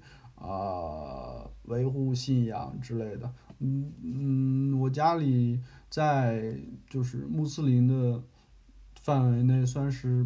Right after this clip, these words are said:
比较，还算要求不是那么高的家庭吧，但是也有那种，也有基本的要求，但是专门的教育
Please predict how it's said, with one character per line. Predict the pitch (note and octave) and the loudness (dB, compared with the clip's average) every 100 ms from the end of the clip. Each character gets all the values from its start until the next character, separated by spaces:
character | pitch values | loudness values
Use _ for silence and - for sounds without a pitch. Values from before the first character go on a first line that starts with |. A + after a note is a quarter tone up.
| B2 | 0
比 | A#2+ | -4
较， | A2 B2+ B2 A#2+ A#2 A#2 B2 - _ - - - | -2 0 0 0 -2 -4 -6 -12 _ -20 -20 -4
还 | D3 E3+ | -2 0
算 | G3 F3 D3+ C3+ C3 | 0 0 0 0 0
要 | D#3 D#3+ | -2 -2
求 | F#3 D#3+ | -2 -4
不 | D#3+ | -2
是 | C3 E3 | -4 -2
那 | D3+ | 0
么 | C3+ | 0
高 | B2+ C#3 D3 | 0 0 0
的 | C3+ | 0
家 | A#2+ A2+ | 0 0
庭 | A#2+ A#2 B2 | -2 -6 -8
吧， | A#2 B2 | -8 -6
但 | C#3 | -2
是 | C#3+ C#3+ | 0 2
也 | C3 | 2
有 | C3 A#2+ | 2 2
那 | A#2+ | 0
种， | A2+ A2+ A#2+ | -2 -4 -8
也 | - B2 | -2 0
有 | C3+ A#2+ | 2 0
基 | B2 C3 | 0 0
本 | C3 | 0
的 | A2+ | 0
要 | A#2 A#2+ | 0 0
求， | B2+ - - - - - | 0 -4 -12 -16 -20 -8
但 | D3 D3 | -4 -2
是 | C#3+ C3+ B2+ | 0 0 0
专 | D#3+ E3 | 0 2
门 | D#3 | 2
的 | D#3+ | 0
教 | D#3 G3+ E3+ C3 | 2 2 4 2
育 | A2+ A2+ | 2 -2